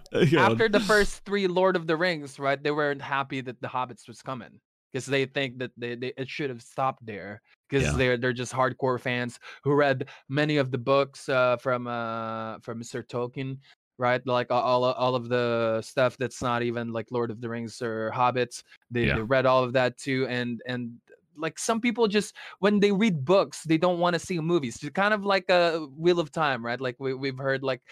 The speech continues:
Speaker 1: Yeah.
Speaker 2: from some people from Wheel of Time, they, they, they hated the show 'cause they read the books. It, I, I think it's, like, one of those things. And plus, Tolkien has a really, like,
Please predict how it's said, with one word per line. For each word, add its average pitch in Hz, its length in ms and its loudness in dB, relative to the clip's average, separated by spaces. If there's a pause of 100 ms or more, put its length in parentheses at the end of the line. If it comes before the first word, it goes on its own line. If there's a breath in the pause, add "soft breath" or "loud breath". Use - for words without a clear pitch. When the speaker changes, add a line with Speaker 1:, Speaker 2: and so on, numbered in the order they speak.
(140 loud breath)
Speaker 1:
Yeah. 87 120 2
Speaker 2:
from 139 140 0
some 139 200 0
people 135 400 -2
from 127 220 -10
Wheel 131 200 -2
of 117 100 -8
Time, 123 340 -6
they, 120 220 -4
they, 123 180 -6
they 123 160 -4
hated 143 500 -4
the 123 60 -10
show 127 480 0 (240 loud breath)
'cause 131 160 -6
they 143 160 4
read 139 320 2
the 127 80 -2
books. 123 480 -2
It, 127 220 -2
I, 139 220 -2
I - 20 -4
think 147 220 -6
it's, 135 180 -8
like, 123 160 -2
one 127 180 -6
of 113 140 -10
those 113 260 -4
things. 107 400 -10
And 110 240 -12 (260 loud breath)
plus, 139 320 0 (220 loud breath)
Tolkien 143 320 0
has 127 340 -4
a 120 60 -8 (100)
really, 120 280 -6
like, 110 200 -8